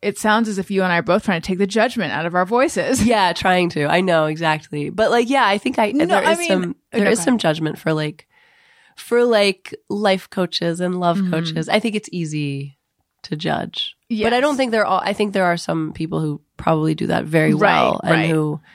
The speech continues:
Speaker 2: are very, very helpful. But I think it also is some, is an industry that is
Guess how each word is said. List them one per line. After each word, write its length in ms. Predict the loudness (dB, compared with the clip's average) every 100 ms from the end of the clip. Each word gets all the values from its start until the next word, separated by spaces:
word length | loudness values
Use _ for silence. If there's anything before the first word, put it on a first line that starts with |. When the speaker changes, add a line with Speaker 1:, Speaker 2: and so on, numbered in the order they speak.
| -20 -4
Speaker 2:
are 80 | -4
very, 320 | 0 0 0
very 280 | 2 4 4
helpful. 600 | 2 -2 -2 -4 -4 -8 _ _ _ _
But 100 | -4
I 60 | -2
think 160 | -2
it 80 | -2
also 300 | -4 -4 -6
is 120 | -6 -8
some, 180 | -12 -6
is 160 | -6 -4
an 100 | -4
industry 420 | -2 2 0 0
that 120 | -8
is 440 | -8 -10 -12 -20